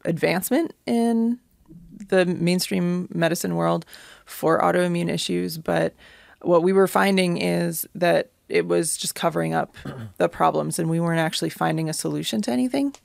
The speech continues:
So he'd feel a little bit better for a little while and then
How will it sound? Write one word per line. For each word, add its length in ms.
So 680
he'd 360
feel 180
a 60
little 180
bit 140
better 220
for 120
a 60
little 240
while 500
and 240
then 320